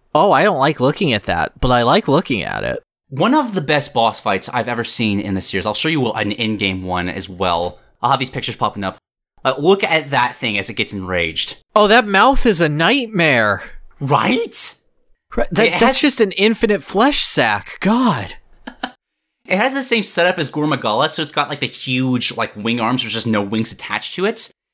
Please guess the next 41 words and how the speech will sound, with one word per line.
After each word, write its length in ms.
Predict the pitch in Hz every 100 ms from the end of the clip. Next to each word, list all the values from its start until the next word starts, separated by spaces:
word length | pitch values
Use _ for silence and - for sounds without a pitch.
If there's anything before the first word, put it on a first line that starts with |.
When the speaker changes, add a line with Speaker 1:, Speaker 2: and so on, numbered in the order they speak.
| _ -
Speaker 2:
It 40 | 156
Speaker 1:
Mm-hmm. 120 | 160
Speaker 2:
will 120 | 208
very 260 | 170 269 254
little, 200 | 220 214
like, 200 | - -
put 180 | 208
its 220 | 254 - - -
arms 300 | 151 175 -
forward. 360 | - 143 185 190 - _ _
You 120 | 165
can 180 | 143 170
see 140 | - 180
how 160 | 170
it's, 100 | 165
like, 140 | 151 139
got 240 | 127 110 - -
flames 360 | - 147 147 147
shooting 300 | - 143 131
out 180 | 113 143
of 120 | 202
it. 340 | 226 - - _ _ -
It 20 | 131
Speaker 1:
Yes. 140 | - 147
Speaker 2:
will 60 | 226
use 100 | 269
its 140 | 285 -
arms 420 | 156 175 202 196
as, 160 | 160
like, 220 | 151 120 113
jetpacks 640 | 139 - - 202 226 -
to, 60 |
like, 200 | 160 151
charge 500 | - - 170 190 202
across 460 | 196 - 175 160 165
the 120 | 151
area, 200 | 143 135
rocket 480 | 117 139 147 175 -
punching 320 | 147 139 139
towards 380 | - 117 113 110
you. 280 | 95 90